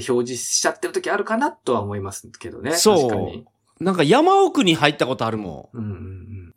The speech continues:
Speaker 1: うん。
Speaker 2: だから、その、行く場所によって変えますね。
Speaker 1: なるほど。
Speaker 2: 一応遠出する時の初めての場所は、車にもGoogleのやつも入れて、
Speaker 1: はい。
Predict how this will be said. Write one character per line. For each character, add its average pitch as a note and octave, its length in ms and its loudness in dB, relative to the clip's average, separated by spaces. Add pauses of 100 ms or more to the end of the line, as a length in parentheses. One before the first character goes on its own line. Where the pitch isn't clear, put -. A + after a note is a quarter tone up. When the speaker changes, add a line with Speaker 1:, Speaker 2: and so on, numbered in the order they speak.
(100)
Speaker 1:
う E3+ 40 -16
ん。 E3+ 40 -10
Speaker 2:
だ A3 120 2
か G#3 100 0
ら、 G3 220 4
そ G#3 140 -4
の、 G3+ 520 -2
行 B3+ 140 -2
く D#4+ 160 0
場 D#4 140 4
所 D4 140 0
に C#4 100 2
よ C#4 80 0
っ C4 60 -6
て D#3 140 -2
変 E3+ 220 0
え E3 40 -2
ま D3+ 120 -2
す - 140 -8
ね。 G#2+ 360 -8 (200)
Speaker 1:
な G#2+ 120 -12
る G2 100 -8
ほ - 120 -12
ど。 C#2 360 -12 (520)
Speaker 2:
一 A3 200 -4
応 - 20 0
遠 B3+ 320 2
出 C4+ 140 0
す D4+ 140 0
る D4+ 120 0
時 D#4+ 240 -2
の E3+ 100 2
初 G3 220 -2
め G#3+ 120 -2
て G#3+ 120 -4
の G3+ 100 -4
場 G3 120 -2
所 F#3+ 180 -4
は、 D#3+ 480 -2 (360)
車 A#3+ 380 -4
に A3+ 140 -2
も G#3+ 360 0
Google E3+ 360 -2
の E3 100 -2
や D#3+ 80 -4
つ C3+ 120 -8
も A2 120 -4
入 A#2 120 -4
れ A#2+ 140 0
て、 G2+ 540 -2
Speaker 1:
は G#2+ 280 -4
い。 G#2 140 -16